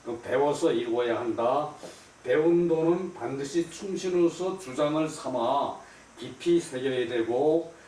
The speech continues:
반드시 자기보다 나은 자로서 그 보충하게 돕게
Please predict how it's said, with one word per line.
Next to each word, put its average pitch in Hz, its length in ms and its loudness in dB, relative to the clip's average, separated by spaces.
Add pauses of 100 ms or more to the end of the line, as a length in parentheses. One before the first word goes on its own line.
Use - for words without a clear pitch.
(260)
반드시 170 640 0
자기보다 151 600 0
나은 143 340 0
자로서 160 680 0 (520)
그 131 280 -4 (120)
보충하게 151 1000 -2 (140)
돕게 160 840 -2